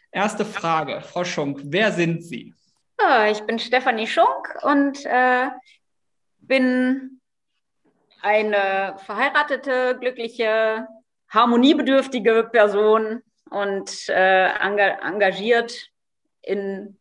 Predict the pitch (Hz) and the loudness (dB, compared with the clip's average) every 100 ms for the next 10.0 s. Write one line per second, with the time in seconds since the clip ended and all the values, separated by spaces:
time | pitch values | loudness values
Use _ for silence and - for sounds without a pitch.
0 | _ 196 214 311 - - 180 165 170 185 | _ -2 2 0 -2 -4 0 0 0 -4
1 | - 180 185 - 156 165 160 156 156 165 | -4 -6 -6 -6 -2 0 0 -2 -6 -6
2 | _ _ - - - 147 - 139 117 - | _ _ -2 -2 -4 -10 -6 -4 -4 -10
3 | - _ _ _ _ _ _ _ 180 185 | -20 _ _ _ _ _ _ _ -2 -2
4 | 185 226 220 202 156 170 214 226 208 185 | -2 -4 -2 -2 -2 -2 -2 -2 -6 -14
5 | - 170 160 160 - - - _ _ _ | -12 -6 -4 -4 -6 -16 -18 _ _ _
6 | _ _ _ _ _ _ _ _ _ _ | _ _ _ _ _ _ _ _ _ _
7 | - - - _ _ _ _ - 143 123 | -20 -20 -20 _ _ _ _ -10 -10 -10
8 | - - 277 - 247 202 180 202 269 285 | -10 -2 -2 0 0 0 0 0 0 -2
9 | 202 - _ 170 151 214 294 - - | -14 -20 _ -12 -2 -2 -2 -6 -16